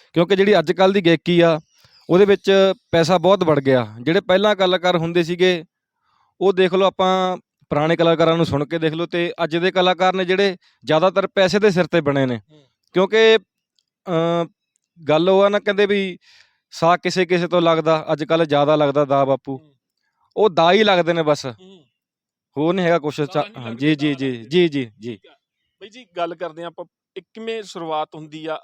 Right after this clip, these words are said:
Speaker 2: ਅਜਿਹਾ ਕੀ ਹੋਇਆ ਸੀਗਾ ਵੀ, ਹੋਰ ਵੀ ਕੰਮ ਬਹੁਤ ਨੇ, ਭੀੜੇ ਦੇ ਵਿੱਚ ਬਹੁਤ ਜ਼ਿਆਦਾ ਵਾ ਪੰਜਾਬੀ ਗਾਇਕੀ ਦੇ ਵਿੱਚ। ਅੱਗੇ ਕਦੇ ਟਾਵਾਂ ਟਾਵਾਂ ਗਵਈਆ ਹੁੰਦਾ ਸੀ, ਹੁਣ ਬਹੁਤ ਜ਼ਿਆਦਾ ਗਾਇਕ ਹੋ ਗਏ। ਕਿਵੇਂ ਫਿਰ ਇਹੀ ਲੱਗਿਆ ਵੀ ਇਹੀ ਕਿੱਤਾ ਚੁਣਿਆ ਜਾਵੇ? ਹੋਰ ਕ-, ਪਹਿਲਾਂ ਕੰਮਕਾਰ ਕੀ ਕਰਦੇ ਸੀ?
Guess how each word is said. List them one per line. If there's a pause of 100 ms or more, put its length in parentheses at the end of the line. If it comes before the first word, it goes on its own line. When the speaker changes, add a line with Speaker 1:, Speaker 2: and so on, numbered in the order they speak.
Speaker 2:
ਅਜਿਹਾ (280)
ਕੀ
ਹੋਇਆ
ਸੀਗਾ
ਵੀ,
ਹੋਰ
ਵੀ
ਕੰਮ
ਬਹੁਤ
ਨੇ,
ਭੀੜੇ
ਦੇ
ਵਿੱਚ
ਬਹੁਤ
ਜ਼ਿਆਦਾ
ਵਾ
ਪੰਜਾਬੀ
ਗਾਇਕੀ
ਦੇ
ਵਿੱਚ। (800)
ਅੱਗੇ
ਕਦੇ (480)
ਟਾਵਾਂ
ਟਾਵਾਂ
ਗਵਈਆ
ਹੁੰਦਾ
ਸੀ,
ਹੁਣ
ਬਹੁਤ
ਜ਼ਿਆਦਾ
ਗਾਇਕ (100)
ਹੋ
ਗਏ। (380)
ਕਿਵੇਂ
ਫਿਰ (160)
ਇਹੀ
ਲੱਗਿਆ
ਵੀ
ਇਹੀ
ਕਿੱਤਾ
ਚੁਣਿਆ
ਜਾਵੇ?
ਹੋਰ
ਕ-,
ਪਹਿਲਾਂ
ਕੰਮਕਾਰ
ਕੀ
ਕਰਦੇ
ਸੀ?